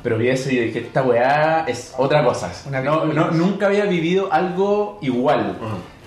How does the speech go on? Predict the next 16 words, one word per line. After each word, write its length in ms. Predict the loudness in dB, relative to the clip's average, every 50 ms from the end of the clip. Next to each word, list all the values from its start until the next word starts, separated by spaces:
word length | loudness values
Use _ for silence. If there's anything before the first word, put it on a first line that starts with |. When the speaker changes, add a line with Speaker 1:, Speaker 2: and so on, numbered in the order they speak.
| -2 2
Speaker 1:
Eh, 420 | 4 4 4 4 2 -2 -6 -4 -2
era 200 | 0 2 2 2
dema-, 340 | 4 4 2 2 0 -2 -4 -2
para 140 | 0 2 2
mí 80 | 2 2
me 120 | 2 2
sacaba 260 | 2 2 2 2 2
demasiado 340 | 2 2 2 2 2 2 0
el 60 | 2
concepto 360 | 0 -2 -2 -2 -4 -2 0
de 80 | 0 2
meter 280 | 2 2 0 0 0 0
como 160 | -2 -2 0
todas 160 | 0 0 0
estas 200 | 0 -2 -4 -6
cinemáticas 1000 | -6 -4 -4 -2 0 2 2 4 4 2 2 0 2 2 2 2 2 2 0 -4